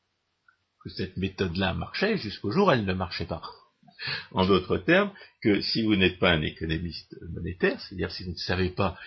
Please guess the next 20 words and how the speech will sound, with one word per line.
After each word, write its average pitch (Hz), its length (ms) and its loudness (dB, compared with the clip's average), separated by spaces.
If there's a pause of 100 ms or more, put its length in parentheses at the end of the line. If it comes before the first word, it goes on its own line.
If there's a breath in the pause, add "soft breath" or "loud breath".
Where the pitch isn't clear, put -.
(180 loud breath)
euh, 90 280 2
la 82 220 6
loi 82 260 6
de 82 60 -4
Gresham 82 540 -4
n'ex-, 80 300 -6 (240)
n'apparaît 82 540 -2 (420 loud breath)
que - 100 -6
si, - 480 -2 (380)
euh, - 260 -4 (460)
les 95 280 0
hommes 120 180 6
de 107 100 8
l'État 101 420 8
imposent 95 460 4
un - 100 -2 (160)
tarif - 640 2
autoritairement, 87 920 -6 (440 loud breath)
euh, 87 260 0 (260)
entre, - 720 -10